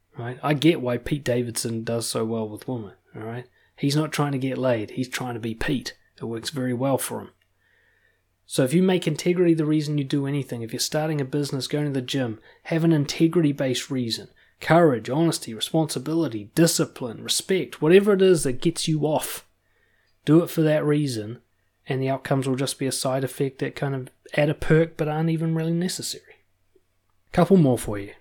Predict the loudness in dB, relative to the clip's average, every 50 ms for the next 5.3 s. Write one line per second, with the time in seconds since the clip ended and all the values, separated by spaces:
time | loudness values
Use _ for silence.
0 | _ -4 -2 -2 -2 -2 -4 -6 -8 -10 -12 -16 -14 -10 -6 -2 -2 -2 0 0
1 | 0 2 2 2 0 2 4 4 4 4 2 0 -4 -8 -12 -16 -20 -20 -20 -20
2 | -20 -20 _ _ _ _ _ _ _ _ _ 2 4 8 10 12 12 12 12 10
3 | 8 6 6 6 4 4 4 4 2 0 -2 -4 -8 -12 _ _ _ _ _ -4
4 | 0 0 2 2 2 0 -2 -2 0 0 0 0 0 -2 -4 -6 -8 -8 -8 -4
5 | -2 -2 -2 -2 -4 -6